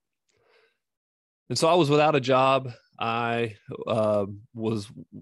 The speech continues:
you know, struggling with massive amounts of shame and, uh, s-, you know, going from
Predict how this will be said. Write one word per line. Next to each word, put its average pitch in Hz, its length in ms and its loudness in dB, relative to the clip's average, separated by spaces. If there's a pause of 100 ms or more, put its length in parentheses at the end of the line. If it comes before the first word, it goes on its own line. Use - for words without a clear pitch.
(120)
you 113 140 -6
know, 95 140 -2
struggling 123 540 0
with 110 180 -2 (200)
massive 120 640 -2
amounts 113 360 -2
of 104 100 -8
shame 123 580 -6 (520)
and, 107 840 -2
uh, 101 240 -2
s-, - 240 -8 (180)
you 113 100 -10
know, 90 240 -8 (1120)
going 139 380 2
from 120 560 -2